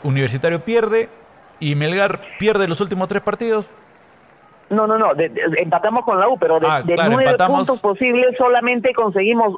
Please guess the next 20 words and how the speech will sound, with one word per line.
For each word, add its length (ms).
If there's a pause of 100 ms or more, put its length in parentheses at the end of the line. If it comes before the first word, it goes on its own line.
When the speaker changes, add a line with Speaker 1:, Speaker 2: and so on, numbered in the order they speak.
Speaker 2:
uno, 440
imagínate. 640
Speaker 1:
Por 100
eso, 220 (300)
ah, 120
eh, 140
por 160
eso 140
voy, 160
¿no? 200
Va, 160
va 60
a 40
disculparme, 440
me, 260
me, 480
Speaker 2:
Ujú. 200
Speaker 1:
me, 200
me, 280
Speaker 2:
Sí, 100